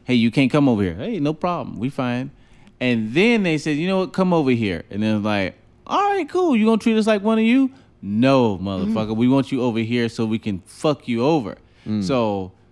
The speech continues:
Speaker 1: it definitely wasn't the integration. It was the fact that they was
Speaker 3: Yeah.
Speaker 1: putting themselves together. They was doing their thing. And then it was like,
Speaker 3: Thus
Speaker 1: black schools was the shit. And it was like, "Hey, come to this white school and we're gonna fuck you over. And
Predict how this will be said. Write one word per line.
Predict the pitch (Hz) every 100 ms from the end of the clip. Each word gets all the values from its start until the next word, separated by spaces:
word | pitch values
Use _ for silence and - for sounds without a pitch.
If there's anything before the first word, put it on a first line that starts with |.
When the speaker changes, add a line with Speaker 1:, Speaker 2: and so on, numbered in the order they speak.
| _ _ -
Speaker 1:
it | 95
definitely | 101 175 170
wasn't | 151 139
the | 123
integration. | 120 90 127 151 131 107 -
It | 110
was | 98
the | 95
fact | 117 107 95
that | 95
they | 90
was | 104 90
Speaker 3:
Yeah. | 71
Speaker 1:
putting | 151 151
themselves | 139 135 147 139
together. | 135 135 131 127 120
They | 110
was | 95
doing | 82 117 139
their | 139 135
thing. | - 120 113 110 110
And | - 95 95
then | 101 101
it | 98
was | - 92 85
like, | 92 90 101
Speaker 3:
Thus | 98 - - - - _ _ _ _ _
Speaker 1:
black | 104 139 135
schools | - 147 147
was | 147 131
the | 139
shit. | - 143 131 135 _ _ _ _ _ _
And | 120
it | 123
was | 113
like, | 123
"Hey, | 127 131
come | - 143 139
to | 135
this | 127
white | 113 120 131 -
school | - 104 101 95 _ _ 92
and | 98
we're |
gonna | 98 90
fuck | 120 110
you | 107 107
over. | 98 80 - - -
And | 151 180 143 123